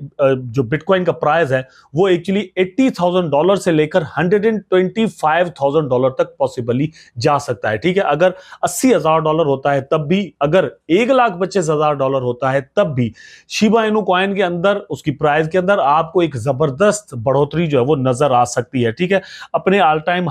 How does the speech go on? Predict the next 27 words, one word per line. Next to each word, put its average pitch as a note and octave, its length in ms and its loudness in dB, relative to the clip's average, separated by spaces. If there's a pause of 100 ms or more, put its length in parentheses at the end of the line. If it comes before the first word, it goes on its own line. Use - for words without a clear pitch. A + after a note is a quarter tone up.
highs D3 260 2
पर G3+ 180 -2
once F3 260 -2
again F3 400 0
जो C#3+ 100 0
है D3 60 -4
वो D#3+ 80 0
शिबा D#3 320 -2
इनू D3+ 220 0
भी C3+ 240 -2
possibly B2+ 500 0
जा B2 160 0
सकता A#2+ 300 -4
है C3+ 80 2
अगर A2+ 220 0
बीटीसी B2 440 -2
जाता G#2 300 -4
है। G#2 80 -10 (420)
डेट्स F#3 400 4
का A#3+ 160 -2
मेरा G#3 180 0
ख्याल F#3 240 -2
है F#3+ 60 -2
कि F#3+ 80 -4
थोड़ा E3+ 260 -2
बहुत D#3+ 320 -2
फर्क D3 180 0